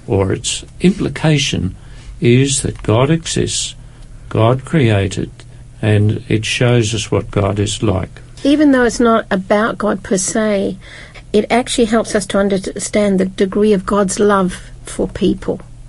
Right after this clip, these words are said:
Speaker 1: Yes, as you would see if you read this book, and probably as you hear us discussing it on air, that there is very deep passion and desire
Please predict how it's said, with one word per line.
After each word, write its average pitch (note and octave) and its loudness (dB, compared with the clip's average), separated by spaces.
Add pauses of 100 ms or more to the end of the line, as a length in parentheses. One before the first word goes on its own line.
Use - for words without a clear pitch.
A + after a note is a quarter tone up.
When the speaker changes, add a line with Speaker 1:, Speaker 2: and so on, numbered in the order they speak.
(200)
Speaker 1:
Yes, C3 0 (160)
as A#2 0
you B2 2
would G#2 0
see A#2 2
if G2 -6
you A#2+ 0
read A#2+ 2
this - -4
book, B2 2
and G#2+ 0
probably G#2+ 2
as G#2 0
you G#2 0 (400)
hear B2+ 4
us A2+ 0
discussing - -2
it G#2+ 0
on G#2+ 2
air, B2+ 0 (540)
that A2 0
there A#2+ 4
is G#2+ 2
very C#3 2 (180)
deep B2+ 2 (340)
passion A2 0
and G#2+ 0
desire G#2 2